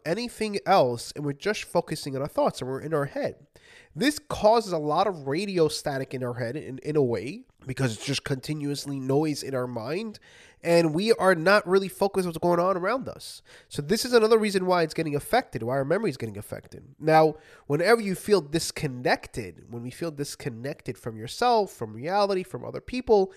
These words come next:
that's a really normal experience to have, and it's a normal symptom of anxiety, and it's called D P D R, depersonalization and derealization.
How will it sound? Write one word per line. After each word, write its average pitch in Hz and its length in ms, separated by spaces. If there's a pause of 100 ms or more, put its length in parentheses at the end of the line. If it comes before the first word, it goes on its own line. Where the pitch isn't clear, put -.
(140)
that's 190 280
a 269 40
really 185 360
normal 151 600
experience 156 840
to 131 100
have, 147 500 (460)
and 165 440 (100)
it's 180 160
a 202 40
normal 226 320
symptom 196 520
of 143 120
anxiety, 127 500
and 107 80
it's 123 140
called 185 320
D 175 100
P 175 240
D 139 240
R, 95 180
depersonalization 165 1040
and 120 200
derealization. 104 880